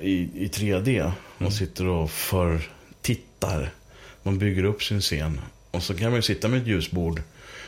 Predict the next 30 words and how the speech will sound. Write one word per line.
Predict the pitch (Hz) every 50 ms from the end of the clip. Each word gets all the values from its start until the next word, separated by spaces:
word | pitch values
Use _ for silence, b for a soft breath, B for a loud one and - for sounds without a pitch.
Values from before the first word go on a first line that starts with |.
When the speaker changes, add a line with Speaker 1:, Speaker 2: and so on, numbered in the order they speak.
| B B
Speaker 1:
och | 101 90
sitta | - 95 80 -
och | 87 -
titta | 87 78 - 92
på | - 104 101
sin | 87 101 98
skärm | 85 - 85 80 80 73 71 65
och | 71 73 76
se | - - 80 76
att, | 76 76 78 - - -
"Ah, | 65 87 101 104 98 - -
det | 92
där | 95 120 127
ser | 117 - 104 92
bra | 85 78 71 71 71
ut", | 76 - -
eller, | - -
"Nej, | 76 78 78
fy | - - - 120 -
fan, | - - 80 67 64
det | 90
där | 98 92
funkar | - 101 87 - - 73
ju | 73
inte. | 71 65 - - - B B B B B B B B
Vi | 92 92
flyttar | 90 104 98 98 101
lampan | 101 95 95 - 110 110
dit | 117 117 113 - -
istället." | - - 67 62 62 57